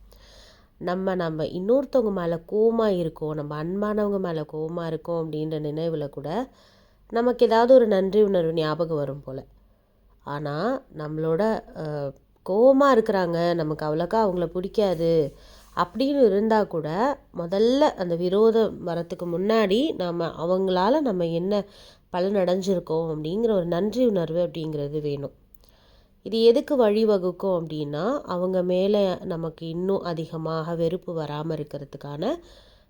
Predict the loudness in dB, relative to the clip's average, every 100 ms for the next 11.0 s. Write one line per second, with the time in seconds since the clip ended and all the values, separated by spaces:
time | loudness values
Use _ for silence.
0 | -8 -4 -2 -2 -4 -4 -2 -4 -6 -6
1 | -8 -8 -8 -10 -14 _ _ _ _ _
2 | _ -2 2 4 4 4 4 2 0 -2
3 | 2 4 6 6 4 2 2 2 2 2
4 | 2 2 0 0 4 4 2 0 -2 -4
5 | -6 -6 -4 -4 -4 -4 -6 -6 -6 -6
6 | -4 0 2 4 4 4 4 2 -4 -6
7 | -6 -2 -2 0 -2 -4 -4 -4 -8 -14
8 | -10 -6 -6 -8 -10 -8 -8 -8 -10 -8
9 | -10 -12 -18 -20 -20 _ _ -6 -6 -4
10 | -6 -6 -6 -6 -8 -10 -8 -8 -8